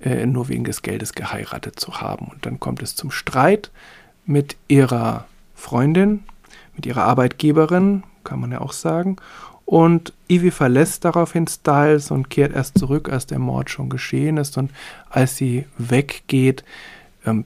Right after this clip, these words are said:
bittet sie Hastings, gut aufzupassen auf Emily Inglethorpe, weil sie Angst um sie hat.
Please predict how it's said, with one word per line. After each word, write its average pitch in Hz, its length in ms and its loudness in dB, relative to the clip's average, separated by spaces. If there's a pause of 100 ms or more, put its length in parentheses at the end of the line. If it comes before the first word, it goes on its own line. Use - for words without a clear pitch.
bittet 143 360 4
sie 123 460 -4 (160)
Hastings, 127 800 0 (300)
gut - 220 -4
aufzupassen 127 920 -6
auf - 440 -12
Emily 117 360 -2
Inglethorpe, 123 640 -8
weil 113 140 -6
sie 131 180 -6
Angst - 380 -2
um 104 160 -6
sie - 160 -12
hat. - 280 -18